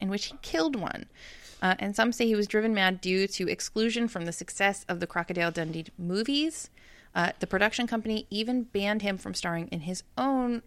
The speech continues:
or starting his own Crocodile Dundee tour. So Paul Hogan has said he came up with all of this on his own. He made up the character.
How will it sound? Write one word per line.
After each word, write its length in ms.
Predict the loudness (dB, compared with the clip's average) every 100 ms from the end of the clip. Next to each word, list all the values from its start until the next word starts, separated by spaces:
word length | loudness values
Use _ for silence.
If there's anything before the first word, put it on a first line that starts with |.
| -4
or 160 | -4
starting 320 | -2 0 2 2
his 100 | 2
own 180 | 2 0
Crocodile 540 | -2 -6 0 2 2
Dundee 580 | 2 2 2 0 0 -2 -4
tour. 560 | -4 -2 -2 -4 -8 -14 -20 -20 -20 -20 -20 -20 -20 -20 -20 -20 -20 -4
So 280 | 2 2 2 -8 -4
Paul 220 | 0 0
Hogan 400 | 2 4 6 4
has 140 | 4
said 420 | 4 6 6 2 -6 -14 -10
he 220 | -2 0
came 180 | 4 4
up 140 | 4
with 140 | 4 4
all 180 | 6
of 100 | 4
this 220 | 4 2 2
on 140 | 2
his 140 | 2 4
own. 400 | 2 2 -2 -6 -12 -20 -20 -20 -20 -14
He 220 | -4 0
made 200 | 2 4
up 100 | 2
the 80 | 2
character. 580 | 4 4 4 2 2